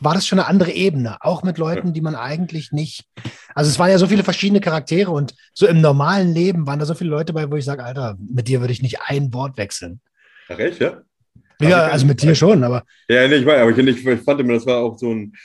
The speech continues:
Speaker 2: es war auch so ein, ich glaub, da hat je-, äh, fast jede, jeder bei den Leuten, die dort, äh, den Job auch machen,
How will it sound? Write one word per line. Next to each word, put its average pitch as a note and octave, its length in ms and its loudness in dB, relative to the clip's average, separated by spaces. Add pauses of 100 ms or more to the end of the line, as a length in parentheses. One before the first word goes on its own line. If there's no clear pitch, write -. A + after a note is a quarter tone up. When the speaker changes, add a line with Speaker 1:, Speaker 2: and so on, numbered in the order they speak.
(320)
Speaker 2:
es - 180 -16
war B2 80 2
auch A#2 140 0
so A#2+ 80 -6
ein, A2 320 -4
ich G#2 140 -4
glaub, A#2 160 0
da A#2 100 2
hat A2+ 140 -2
je-, A#2 140 -4
äh, G#2+ 260 -4
fast A#2+ 240 -4
jede, G#2+ 280 0
jeder A#2+ 380 4
bei A2 220 4
den A2 280 2
Leuten, A2+ 360 2
die G#2+ 220 -4
dort, A2+ 280 -2
äh, A2 140 0
den A2 200 -2
Job A#2 160 -4
auch G#2 160 -4
machen, A2+ 400 -6